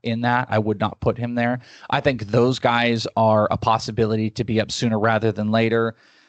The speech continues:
If I threw a couple out for you, um, maybe an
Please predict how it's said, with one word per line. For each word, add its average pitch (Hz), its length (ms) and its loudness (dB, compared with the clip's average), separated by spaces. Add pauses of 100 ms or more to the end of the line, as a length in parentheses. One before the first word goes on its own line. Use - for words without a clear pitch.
(280)
If 170 160 2
I 180 80 4
threw 208 160 2
a 208 60 0
couple 175 380 0
out 151 240 2
for 147 360 2
you, 147 560 0
um, 120 500 0 (240)
maybe 151 480 0
an 285 140 0